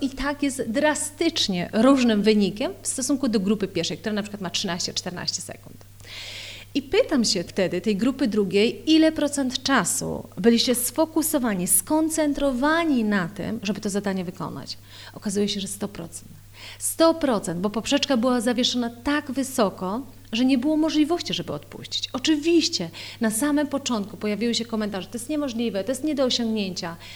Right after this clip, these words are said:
ale dość szybko sobie z tym poradzili, bo wiedzieli, że ja nie odpuszczę. I co się okazywało, że próbowali chyba z tysiąc razy, ściągali koszulki, jeżeli by-, byli w trzy koszulki ubrani, czyli jakby koszulę i koszulkę, tak żeby był jak najmniejszy opór ciała.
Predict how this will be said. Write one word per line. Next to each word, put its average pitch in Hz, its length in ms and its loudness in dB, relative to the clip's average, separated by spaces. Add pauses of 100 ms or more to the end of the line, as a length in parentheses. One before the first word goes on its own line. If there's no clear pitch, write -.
(120)
ale 269 120 0
dość 311 220 2
szybko - 440 0
sobie 208 220 -2
z 202 60 -6
tym 214 120 -4
poradzili, 190 520 -2
bo 254 120 0
wiedzieli, 220 280 0
że 202 120 0
ja 226 60 2
nie 269 120 4
odpuszczę. 233 460 0 (760)
I 247 100 2
co 285 140 2
się - 160 0
okazywało, 220 720 -2
że 208 320 -2 (460)
próbowali 262 560 4
chyba 220 220 0
z - 140 -4 (120)
tysiąc 247 480 0
razy, 165 400 -4 (120)
ściągali 220 680 0
koszulki, 277 800 4
jeżeli 202 280 2
by-, 214 120 2
byli 208 600 2
w - 340 -14
trzy - 220 0
koszulki 233 500 2
ubrani, 185 400 2
czyli 196 160 0
jakby 185 180 -4
koszulę 208 400 2
i 202 60 -2
koszulkę, 240 640 0 (300)
tak 226 160 -2
żeby 233 180 2
był 226 160 0
jak 247 220 0
najmniejszy 240 480 6
opór 240 320 -6
ciała. 247 440 -2